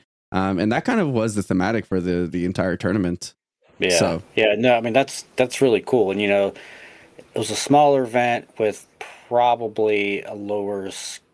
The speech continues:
Speaker 2: skill ceiling overall. But like I was saying earlier, like,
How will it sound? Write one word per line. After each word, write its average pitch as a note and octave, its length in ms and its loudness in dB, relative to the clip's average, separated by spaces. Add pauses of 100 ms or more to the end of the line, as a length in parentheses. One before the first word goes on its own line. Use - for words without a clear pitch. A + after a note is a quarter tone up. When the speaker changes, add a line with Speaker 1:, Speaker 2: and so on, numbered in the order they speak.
(300)
Speaker 2:
skill - 460 -4
ceiling G2+ 500 -8
overall. A2 480 2
But G#2 400 -2 (420)
like A2 180 -2
I G#2+ 60 2
was G#2 140 -4
saying G#2 160 -2
earlier, G#2 420 -2
like, F#2+ 220 -6